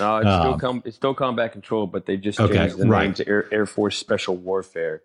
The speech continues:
Speaker 1: 'cause they're,
Speaker 2: Uh,
Speaker 1: they're cha-,
Speaker 2: 'cause
Speaker 1: they're,
Speaker 2: it
Speaker 1: yeah, they're
Speaker 2: sounds
Speaker 1: changing
Speaker 2: sexier.
Speaker 1: shit. Yeah.
Speaker 2: Right. Totally. Right. So yeah, I'm an old, like, I talk about guys in Force Recon and people look at me, they're like, "What do you mean Force Recon?" I'm like,
Speaker 1: Yeah.
Speaker 2: "Okay, I'm an old
Speaker 1: Yeah.
Speaker 2: guy. I just dated myself."
Speaker 1: <laughs>
Speaker 2: So,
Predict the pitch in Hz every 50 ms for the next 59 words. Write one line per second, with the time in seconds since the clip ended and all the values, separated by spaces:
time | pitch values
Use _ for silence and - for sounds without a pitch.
0 | _ - 92 85 _ 90 90 87 82 - _ _ _ _ _ - 101 - - -
1 | - 90 85 - - 104 - - 95 87 90 82 78 73 - - 82 80 82 82
2 | 82 80 78 78 - - - 87 73 73 76 76 87 85 82 78 80 78 - -
3 | - 78 69 67 71 71 69 - _ _ _ - - 85 82 78 78 78 78 -
4 | 101 87 69 67 - - - - 117 104 87 76 73 - - - 107 107 120 127
5 | - - - - 151 139 131 131 120 127 - - - - - - 127 120 95 85
6 | 95 113 123 120 113 110 107 110 107 101 127 113 104 95 104 98 107 107 - 110
7 | 104 92 85 92 98 - - 95 90 87 82 101 98 85 - 98 90 - - 104
8 | 90 - 101 82 78 76 92 90 - 90 90 76 78 90 87 82 78 76 71 69
9 | - - 76 80 80 80 78 101 104 - - 87 80 73 - - 80 73 - 78
10 | 71 69 71 - 76 76 76 - - - 78 - - - - _ _ _ _ _
11 | - - 104 95 92 90 85 82 87 90 - 71 67 - 123 123 - - 80 139
12 | 127 - 120 117 117 - 113 107 - - - - - - 170 185 160 120 104